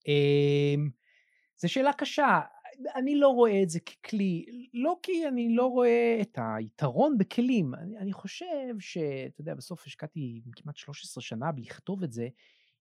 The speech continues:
אם הייתי רוצה ליצור, אה, פמפלט פוליטי, ואני מאוד מאוד מעריך ו-, ולפעמים אפילו אוהב פמפלטים פוליטיים, אני לא חושב שהייתי משקיע זמן כה ממושך בכתיבתו, כי אפשר גם להשקיע שנה או שנתיים בכתיבת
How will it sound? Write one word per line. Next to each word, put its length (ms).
אם 200
הייתי 160
רוצה 320
ליצור, 680
אה, 400
פמפלט 540
פוליטי, 580
ואני 540
מאוד 280
מאוד 140
מעריך 420
ו-, 100
ולפעמים 520
אפילו 260
אוהב 360
פמפלטים 440
פוליטיים, 400
אני 80
לא 60
חושב 200
שהייתי 240
משקיע 420
זמן 300
כה 180
ממושך 520
בכתיבתו, 720
כי 80
אפשר 200
גם 140
להשקיע 360
שנה 400
או 100
שנתיים 600
בכתיבת 540